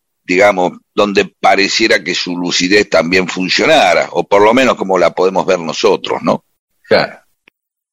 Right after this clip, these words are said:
Speaker 2: Digo, tenemos que seguir buscando cosas de, de Perón y Borges, debe haber muchas. Hay un libro que se llama Borges y Perón, un solo corazón, de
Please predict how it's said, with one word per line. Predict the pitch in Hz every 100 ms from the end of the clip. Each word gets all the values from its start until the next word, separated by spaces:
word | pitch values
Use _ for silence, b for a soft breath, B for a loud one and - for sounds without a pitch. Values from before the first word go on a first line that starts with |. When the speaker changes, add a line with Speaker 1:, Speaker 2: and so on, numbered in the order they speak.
| 262
Speaker 2:
Digo, | 269 -
tenemos | 180 202 202
que | 185
seguir | 147 156 180 139 131 123
buscando | 120 117 - 131 120 104
cosas | 127 - 120 101
de, | 101 85 - _ _
de | _ 107
Perón | - 107 110 120
y | 117
Borges, | 113 117 - 107
debe | 104 123 113
haber | 117 110
muchas. | 120 123 -
Hay | 135 139
un | 127
libro | 139 143 127
que | 117
se | 104
llama | 120 123 123 120 107
Borges | 123 120 123 -
y | 104
Perón, | 110 120 123
un | 113 101
solo | - 120 117
corazón, | - 101 95 135 123 104
de | 90 76